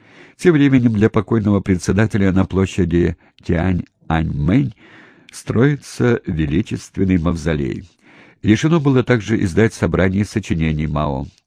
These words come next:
Редколлегию возглавил Хуа Гуфэн. Новый вождь партии меняет прическу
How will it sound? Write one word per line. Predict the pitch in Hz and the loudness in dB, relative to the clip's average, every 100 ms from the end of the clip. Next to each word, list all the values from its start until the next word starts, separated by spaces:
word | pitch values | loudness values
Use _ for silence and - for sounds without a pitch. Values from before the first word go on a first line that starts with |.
| - | -4
Редколлегию | 98 127 - 85 95 113 123 | 0 0 -2 -2 0 0 -2
возглавил | 92 80 - 80 95 107 113 | -2 -4 -4 -2 -2 -2 -4
Хуа | 117 - 80 80 | -6 -4 -2 -2
Гуфэн. | 85 95 - - 58 - _ _ - - - - | -4 -6 -6 -8 -8 -14 _ _ -20 -20 -20 -8
Новый | - 165 160 | 2 4 4
вождь | 113 135 - - | 4 2 0 -2
партии | 113 117 - 120 123 | -2 -2 -4 0 2
меняет | 120 104 85 80 - | 2 2 0 -2 -6
прическу | 78 82 104 135 - 139 139 | -6 -4 -4 -4 -6 -8 -8